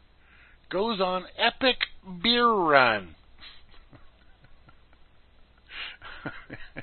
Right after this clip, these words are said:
Idiot. Uh, a man from Texas was caught on surveillance video going on an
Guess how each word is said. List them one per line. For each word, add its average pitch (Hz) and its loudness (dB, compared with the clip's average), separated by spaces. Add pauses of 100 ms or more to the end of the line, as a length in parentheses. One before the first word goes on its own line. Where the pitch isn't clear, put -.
(1700)
Idiot. 87 -12 (400)
Uh, - 0
a 147 2
man 202 2
from 156 -6
Texas 143 0
was 120 -14 (120)
caught 214 2
on 139 -2
surveillance 117 -2
video 101 -6
going 139 -2
on 123 -6
an 113 -8